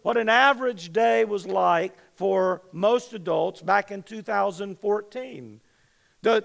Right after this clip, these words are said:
does this reflect what an average day for you is like? Um, of course, sleeping and working are gonna take up most of our time if, if we are in that, you know,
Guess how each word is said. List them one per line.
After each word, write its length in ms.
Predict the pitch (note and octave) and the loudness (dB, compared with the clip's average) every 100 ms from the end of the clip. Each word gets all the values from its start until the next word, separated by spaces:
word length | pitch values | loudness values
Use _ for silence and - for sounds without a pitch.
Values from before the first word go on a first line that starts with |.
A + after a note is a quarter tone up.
| - | -2
does 200 | G#3 E3 | -4 2
this 300 | A3 B3 G3 | 2 2 2
reflect 680 | A#3 A3+ G#3+ A#3 A3 A3 D#3 | -2 -2 -2 2 2 0 -4
what 240 | G#3 G3+ | -2 -2
an 120 | G3+ | 0
average 460 | F3 F#3+ G#3 F#3+ D3+ | 2 2 2 -6 -4
day 240 | F#3 G3 | -2 -2
for 140 | F#3+ F3 | -6 -12
you 280 | E3 F3 | -8 -6
is 100 | F#3 | -6
like? 440 | D#3+ D3 D3+ G3+ _ _ _ _ _ _ _ _ _ | -4 -4 -4 -8 _ _ _ _ _ _ _ _ _
Um, 380 | - F3 E3+ E3 - _ | -4 -2 -2 -4 -14 _
of 140 | - A3 | -4 0
course, 280 | B3+ B3 - | 2 2 -2
sleeping 540 | - C#4 C4 C4 A#3 | -6 -6 -4 -4 -4
and 160 | G#3+ G3 | -4 0
working 560 | A3+ B3 B3 F#3 G#3+ | 2 2 -2 -8 -6
are 100 | G3+ | -6
gonna 280 | F3+ F#3+ F#3 | -6 -6 -4
take 260 | G3+ G3+ G3+ | -4 -2 -2
up 220 | F#3+ E3+ | -2 -2
most 340 | F3+ A3 - | -4 -4 -6
of 100 | F#3 | -6
our 140 | D#3+ D#3 | -4 -4
time 460 | C#3 D3 D3 G3 - _ _ | -6 -4 -4 -6 -16 _ _
if, 240 | E3 G3 - - | -4 -4 -4 -6
if 200 | G3+ E3 | -4 -2
we 200 | F#3+ F#3 | 0 2
are 220 | F#3 F3+ | 0 -2
in 140 | F3+ | -2
that, 340 | F3 E3+ - _ _ | -2 -2 -4 _ _
you 100 | - | -10
know, 240 | F3 D#3+ | -4 -4